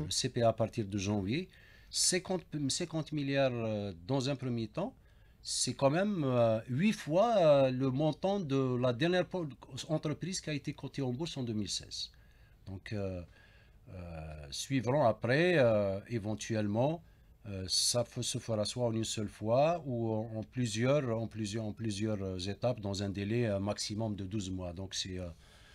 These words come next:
là, c'est vraiment, euh, flexible puisque l'autorisation de, de la cosob, euh, à partir de la première ou-, ouverture, c'est vous avez douze mois pour, euh, compléter par d'autres ouvertures successives.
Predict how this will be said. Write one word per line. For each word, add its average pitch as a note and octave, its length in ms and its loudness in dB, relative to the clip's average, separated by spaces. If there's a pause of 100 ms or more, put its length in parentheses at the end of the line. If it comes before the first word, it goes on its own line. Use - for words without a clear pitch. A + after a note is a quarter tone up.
(180)
là, A#2 180 6
c'est A#2+ 160 2
vraiment, A#2 440 2 (320)
euh, A2 120 -2
flexible B2+ 540 -2
puisque - 280 -2
l'autorisation A#2+ 760 -2
de, G#2+ 160 -2
de G#2+ 100 -2
la G#2+ 140 2
cosob, A2+ 540 -6
euh, G#2+ 240 0
à A#2+ 80 2
partir A2 420 0
de G2 140 -6
la F#2+ 140 -2
première A#2 360 0
ou-, G#2+ 240 -2
ouverture, A#2 600 -4
c'est A2+ 420 0 (420)
vous G2+ 80 -6
avez G2+ 160 -2
douze G2 240 -2
mois G#2+ 280 2
pour, G#2+ 220 0
euh, F#2+ 220 -4
compléter A#2+ 500 -2
par G#2 220 -4
d'autres G2 540 -4
ouvertures G2 440 -6
successives. B2+ 600 -4